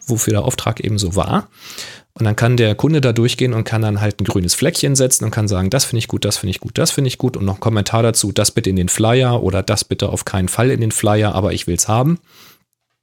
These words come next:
Ähm, solche Geschichten. Und dann kann man sich da eben, ähm,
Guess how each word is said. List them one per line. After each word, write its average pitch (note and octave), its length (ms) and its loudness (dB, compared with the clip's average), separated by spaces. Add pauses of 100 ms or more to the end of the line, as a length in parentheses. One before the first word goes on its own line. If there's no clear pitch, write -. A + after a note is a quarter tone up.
(220)
Ähm, G2+ 280 2
solche G#2 240 0
Geschichten. E3 480 -2 (640)
Und B2+ 120 0
dann C3 120 2
kann C#3 160 2
man C3+ 120 4
sich C3+ 200 -2
da B2+ 200 2
eben, A#2+ 520 0
ähm, G#2+ 540 -2